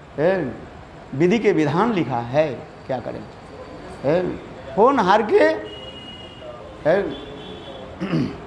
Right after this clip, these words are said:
टल न सके कोई, जो होने वाला है उसके कहाँ टल सकते हैं,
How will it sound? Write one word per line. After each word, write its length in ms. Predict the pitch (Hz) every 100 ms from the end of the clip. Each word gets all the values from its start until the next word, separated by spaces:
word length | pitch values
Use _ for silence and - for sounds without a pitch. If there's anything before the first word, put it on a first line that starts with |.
| - - - - - - - - -
टल 160 | 214
न 180 | 254 202
सके 340 | 175 143 143 131
कोई, 300 | 110 117 117 - - - - - - - -
जो 160 | 302 302
होने 300 | 262 294 320
वाला 300 | 277 269 269
है 360 | 240 262 262
उसके 220 | 233 262
कहाँ 380 | 233 214 233 233
टल 160 | 202 170
सकते 300 | - - 143
हैं, 120 | 131